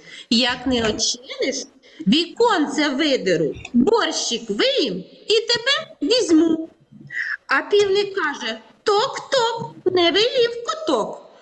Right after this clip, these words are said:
Ток-ток, не велів коток!» От лисичка віконце видерла, борщ-,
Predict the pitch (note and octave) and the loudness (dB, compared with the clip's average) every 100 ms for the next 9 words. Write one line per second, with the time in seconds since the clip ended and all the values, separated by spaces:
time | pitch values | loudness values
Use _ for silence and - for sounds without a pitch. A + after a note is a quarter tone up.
0 | _ _ - E4+ F#4 - - B4 G4+ A4+ | _ _ 0 2 2 -2 -4 0 0 0
1 | A4+ - - D4 E4+ F4 A4 C5+ B4 G#4+ | -4 -10 -2 4 4 4 2 2 2 0
2 | G#4+ C#5+ C#5+ F4+ G#3 - - - - - | 0 -2 0 0 0 -4 -12 -20 -20 -20
3 | - - C#5+ - E4+ F4+ - D#4+ - - | -8 0 0 2 0 0 0 -2 -2 -4
4 | C#4 C#4 - C4+ A#3+ - F3+ F#3+ A4 A4 | -2 -2 0 0 0 0 -2 2 2 2
5 | F4+ E4+ E4 D4+ D4+ - - - - G#3+ | 0 -2 0 0 -2 -8 -16 -14 2 4
6 | G#4 F#4+ - - | 4 2 -4 -10